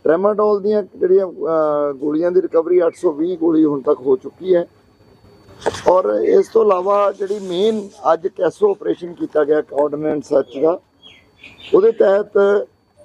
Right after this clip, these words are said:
ਅੱਜ ਬਾਰਾਂ ਪਰਚੇ ਦਰਜ ਹੋਏ ਆ ਐਨ ਡੀ ਪੀ ਐਸ ਦੇ, ਕਮਿਸ਼ਨਰੇਟ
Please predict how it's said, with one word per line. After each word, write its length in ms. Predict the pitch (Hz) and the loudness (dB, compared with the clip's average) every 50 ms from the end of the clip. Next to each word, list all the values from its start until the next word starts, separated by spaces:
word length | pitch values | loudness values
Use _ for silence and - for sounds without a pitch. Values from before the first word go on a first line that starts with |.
| - - 165 | -2 0 2
ਅੱਜ 80 | 170 185 - 127 | 2 2 2 2
ਬਾਰਾਂ 300 | 147 151 160 180 202 220 | 2 2 2 0 0 -2
ਪਰਚੇ 360 | 202 175 202 147 - 190 190 | -2 -4 -4 -2 0 0 0
ਦਰਜ 240 | 175 180 170 151 143 | 2 2 0 0 0
ਹੋਏ 280 | 165 147 156 147 156 156 | -2 0 2 2 2 0
ਆ 40 | 151 | 0
ਐਨ 120 | 143 147 | -2 -4
ਡੀ 80 | 143 151 | -6 -8
ਪੀ 180 | - 147 151 | -6 -2 0
ਐਸ 140 | 151 139 120 | 0 0 0
ਦੇ, 120 | 131 151 | -2 -6
ਕਮਿਸ਼ਨਰੇਟ 440 | 147 - 131 143 - - 156 143 127 | -6 -4 -8 -10 -6 -2 -2 -2 -2